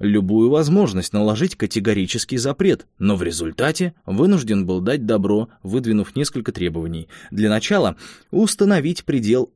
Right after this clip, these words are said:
омоложения». Не то увлёкшись, Фирсова могла бы дойти до возраста юной девушки, превратив своего мужа в немощного старика. Далее, если вдруг она, получив от мужа необходимое, решит развестись,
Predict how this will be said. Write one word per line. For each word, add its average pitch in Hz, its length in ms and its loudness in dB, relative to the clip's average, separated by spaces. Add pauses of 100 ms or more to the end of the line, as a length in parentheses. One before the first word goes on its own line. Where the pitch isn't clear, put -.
(140)
омоложения». 127 840 -2 (500)
Не 147 640 -2
то 165 100 4
увлёкшись, 156 500 2
Фирсова 156 420 -2
могла 117 260 2
бы 131 100 0
дойти 107 260 2
до 110 100 2
возраста 110 460 -2 (160)
юной 104 320 2
девушки, 147 400 0
превратив 101 480 -2
своего 101 300 0
мужа 113 300 -2 (160)
в 101 140 -8
немощного 110 520 -2
старика. 95 520 -6 (280)
Далее, 131 480 2 (160)
если 117 340 0
вдруг 110 280 0
она, 135 220 2
получив 117 440 -2
от 104 120 -4
мужа 117 240 -2
необходимое, 101 800 -2
решит 101 500 -4
развестись, 143 600 -4